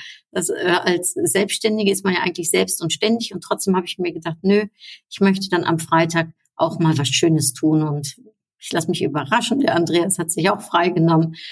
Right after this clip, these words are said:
und vielleicht machen wir einfach mal was Schönes, äh, zusammen, um vielleicht auch mal aus dieser Routine ein wenig rauszubrechen von, die es diese Woche ehrlich gesagt nicht gibt, aber sonst natürlich sehr viel Homeoffice zu sein. Ja. Normalerweise ziehe ich am Ende einer Episode immer eine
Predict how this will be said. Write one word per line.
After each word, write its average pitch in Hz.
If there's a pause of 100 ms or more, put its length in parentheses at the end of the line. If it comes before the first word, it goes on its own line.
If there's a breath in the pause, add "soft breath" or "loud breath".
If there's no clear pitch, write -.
(140 loud breath)
und 160
vielleicht 143
machen 151
wir 156
einfach -
mal 143
was 143
Schönes, 156
äh, -
zusammen, 156
um 156 (120)
vielleicht 165
auch 156
mal 160
aus 156
dieser 160
Routine 170
ein 151
wenig 156
rauszubrechen 160 (400 loud breath)
von, 156 (180)
die 143
es 135
diese 160
Woche 156
ehrlich 156
gesagt -
nicht 156
gibt, 233
aber 180
sonst 185
natürlich 165
sehr 170
viel 165
Homeoffice -
zu -
sein. - (300)
Ja. - (720 loud breath)
Normalerweise 233
ziehe 233
ich -
am 190
Ende 233
einer 180
Episode 175
immer 160
eine 156